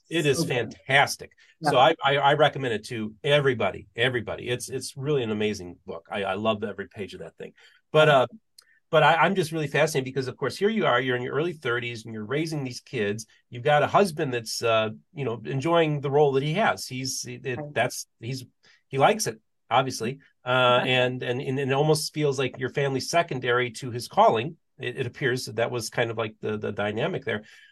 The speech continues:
Speaker 1: Let's just talk a little bit about how that, uh, evolved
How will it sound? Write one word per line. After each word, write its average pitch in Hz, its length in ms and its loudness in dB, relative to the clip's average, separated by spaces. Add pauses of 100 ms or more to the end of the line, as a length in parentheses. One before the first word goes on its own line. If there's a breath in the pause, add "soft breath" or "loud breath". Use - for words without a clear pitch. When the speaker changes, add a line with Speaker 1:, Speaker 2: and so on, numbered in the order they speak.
(140 loud breath)
Speaker 1:
Let's 220 220 2
just 320 160 -2
talk 233 200 2
a 196 40 0
little 185 200 2
bit 160 100 0
about 147 180 4
how 160 460 6 (260)
that, 147 220 2
uh, 143 140 0 (100)
evolved 131 600 4